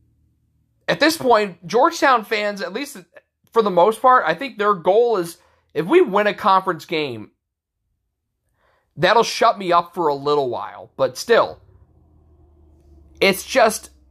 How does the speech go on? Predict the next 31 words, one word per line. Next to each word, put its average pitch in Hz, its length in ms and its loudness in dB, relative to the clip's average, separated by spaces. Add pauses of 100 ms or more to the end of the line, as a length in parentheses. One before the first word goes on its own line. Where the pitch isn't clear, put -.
(960)
a 180 140 4
sad 190 760 0 (260)
record 175 480 -2
of 156 120 -4
futility 151 600 -2
now 127 220 -2
for 123 160 -6
Georgetown 120 640 -8 (880)
under 156 260 0
Patrick 139 460 -4
Ewing. 98 360 -14 (220)
I - 40 -20
mean, 120 180 -14
something's 208 400 -4
gotta 190 220 2
change. 196 520 -6
Something's 170 360 -4
gotta 185 180 0
give. 175 420 -2 (420)
Either 151 300 0
they 156 320 -2
have 202 300 0
to 185 220 -6
improve, 165 760 -6
like, 123 200 -10
he's 202 220 -8
gotta 180 220 2
improve 156 260 -2
as 143 80 -10
a 127 60 -10
coach, - 480 -2